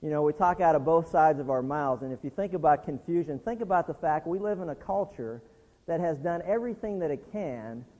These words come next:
to deny the very existence of God. We have tried to shove God out of the picture altogether. That's out of one side of our mouth.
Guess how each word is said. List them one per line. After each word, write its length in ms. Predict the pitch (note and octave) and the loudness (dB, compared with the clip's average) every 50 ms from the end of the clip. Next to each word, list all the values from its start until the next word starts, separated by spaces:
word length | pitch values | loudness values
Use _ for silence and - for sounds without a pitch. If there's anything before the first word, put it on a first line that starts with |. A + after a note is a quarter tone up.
| _ | _
to 80 | - E3 | -8 -6
deny 380 | C#3+ D#3 D#3 E3 E3+ F#3+ F#3+ | -4 -4 -4 -4 -2 -2 -2
the 80 | E3+ E3 | -4 -4
very 320 | C#3 D3+ E3+ E3 E3 D#3+ | -4 -2 -2 0 0 -2
existence 640 | D3+ C3+ B2+ B2+ C#3+ F3+ F3+ F3 - E3+ C#3+ C3 - | -2 -4 -6 -6 -6 -6 -6 -8 -8 -10 -10 -8 -8
of 140 | C#3 A#2 G#2+ | -8 -8 -6
God. 300 | B2 A#2 G#2+ F2+ D2+ D#2+ - - _ _ _ _ _ _ _ _ _ _ _ _ _ _ _ _ | -6 -6 -6 -8 -10 -12 -16 -20 _ _ _ _ _ _ _ _ _ _ _ _ _ _ _ _
We 100 | F3 G3 | 2 4
have 140 | G#3+ G3 G3 | 4 4 2
tried 180 | - G3+ G3+ F#3+ | 0 0 2 2
to 100 | F3 C#3 - - | 0 -2 -4 -4
shove 380 | - G#3 G3 G3 E3 D3 C#3 B2 | -2 0 0 0 0 -2 -4 -2
God 240 | E3 E3+ F3+ F#3 F3 | 0 0 2 2 2
out 160 | E3+ E3 D#3+ | 2 2 2
of 60 | D#3 | 0
the 60 | D3+ | -2
picture 400 | D3 - F3+ E3+ E3+ - F3 D#3 | -4 -4 -4 -4 -4 -4 -2 0
altogether. 540 | D3+ D3 D3+ C3+ C3+ B2+ C#3 C3 B2+ A2 G#2 - - - _ _ _ _ _ _ - - _ _ _ _ - | 2 2 2 2 0 -2 -2 -2 -2 -4 -6 -10 -16 -20 _ _ _ _ _ _ -20 -20 _ _ _ _ -4
That's 180 | G3+ B3 - | -4 0 2
out 140 | C4 A3+ G#3 | 4 4 4
of 80 | F3+ F3 | 4 2
one 200 | F#3 G#3+ A#3+ A3+ | 0 -2 -2 -2
side 260 | G#3+ - F#3 E3+ D#3+ | -2 0 0 2 2
of 80 | D3 C3+ | 0 0
our 100 | C#3+ C3+ | -2 -2
mouth. 300 | C3 B2 G#2 E2 - | -2 -6 -8 -12 -16